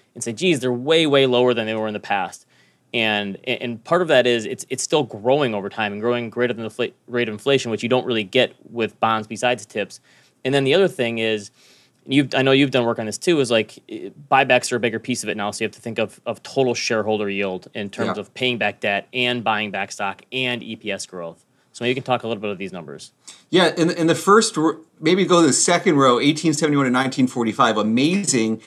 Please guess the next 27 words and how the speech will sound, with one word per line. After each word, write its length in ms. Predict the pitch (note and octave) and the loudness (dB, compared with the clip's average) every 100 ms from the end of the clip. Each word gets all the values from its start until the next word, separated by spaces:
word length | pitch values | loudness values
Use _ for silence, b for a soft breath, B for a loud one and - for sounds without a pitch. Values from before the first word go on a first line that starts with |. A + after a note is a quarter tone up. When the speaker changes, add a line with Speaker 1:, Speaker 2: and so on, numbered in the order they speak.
| B B | B B
Speaker 2:
how 280 | - C#3 F3 | 2 4 4
high 260 | D#3+ D3+ | 6 6
the 140 | D3 C3 | 6 4
dividend 300 | C3 C3+ C3 | 4 4 4
yield 220 | B2+ B2+ | 4 4
was 240 | A#2+ A#2 | 4 2
in 60 | A2+ | 0
the 80 | G#2 | -4
first 300 | C3+ B2+ - | -2 0 0
seventy 260 | B2+ A2+ | 0 0
years, 300 | A2 A#2 G2 | 0 -2 -2
five 420 | - C3 C#3+ E3 - | 0 4 4 4 2
percent. 580 | D3 - - C#3+ F#2+ - | 0 2 2 0 -2 -4
You 80 | A2+ | -2
know, 40 | |
when 120 | A#2+ | 0
we 60 | C3 | 4
talk 240 | E3 - | 4 4
about 200 | D3 B2 | 4 4
now, 160 | C3 D#3 | 6 6
maybe 240 | C3+ C3+ | 6 2
the 80 | B2 | 0
forward 280 | - C#3+ C3 | 0 2 2
return 260 | B2 C#3+ | 2 2
is 80 | B2+ | 2
five 200 | B2 B2 | 2 2
percent. 320 | A#2+ D#3+ D3 | 2 0 0